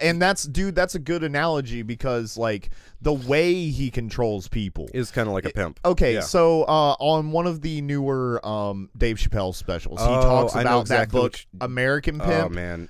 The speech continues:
Speaker 2: You
Speaker 1: and
Speaker 2: talking about the thing about hitting 'em and then giving 'em ice so that, or giving 'em
Speaker 1: drawing 'em a bath
Speaker 2: and doing
Speaker 1: and
Speaker 2: all that? Yeah,
Speaker 1: Yeah.
Speaker 2: absolutely. Oh, my God.
Speaker 1: Yeah,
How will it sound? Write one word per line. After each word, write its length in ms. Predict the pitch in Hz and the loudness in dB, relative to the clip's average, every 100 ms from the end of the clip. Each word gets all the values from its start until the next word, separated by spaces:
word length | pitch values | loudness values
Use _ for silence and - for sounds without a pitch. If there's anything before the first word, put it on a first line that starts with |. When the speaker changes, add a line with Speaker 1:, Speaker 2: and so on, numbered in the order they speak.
| - | -10
Speaker 2:
You 120 | 110 | -4
Speaker 1:
and 60 | 120 | -2
Speaker 2:
talking 120 | 131 | 0
about 140 | 131 | -2
the 80 | 123 | -4
thing 240 | - 120 113 | -4 -4 -2
about 220 | 107 95 | -4 -2
hitting 280 | 117 110 117 | -4 -4 -4
'em 260 | 113 113 - | -6 -8 -8
and 160 | 101 | -6
then 80 | 104 | -4
giving 320 | 95 107 104 | -2 -4 -2
'em 80 | 98 | -6
ice 520 | 87 98 107 - - - | -6 -4 -4 -6 -10 -10
so 200 | - 101 | -6 -4
that, 220 | 95 - | -4 -6
or 140 | 107 | -6
giving 260 | 95 110 107 | -2 -2 -2
'em 120 | 107 | -4
Speaker 1:
drawing 400 | - 156 143 139 | 2 4 4 0
'em 80 | 139 | -4
a 60 | 127 | -2
bath 440 | 131 127 131 131 | 2 2 4 2
Speaker 2:
and 100 | 110 | 2
doing 160 | 113 113 | 0 2
Speaker 1:
and 80 | |
Speaker 2:
all 100 | 113 | 0
that? 200 | 110 107 | 0 -2
Yeah, 220 | 107 110 95 | -2 -2 -2
Speaker 1:
Yeah. 60 | |
Speaker 2:
absolutely. 560 | 104 127 117 104 92 80 | 0 0 0 0 -2 -6
Oh, 20 | |
my 540 | - - - - - 123 | -10 -14 -16 -18 -14 -8
God. 60 | |
Speaker 1:
Yeah, 340 | 123 131 107 | -2 0 0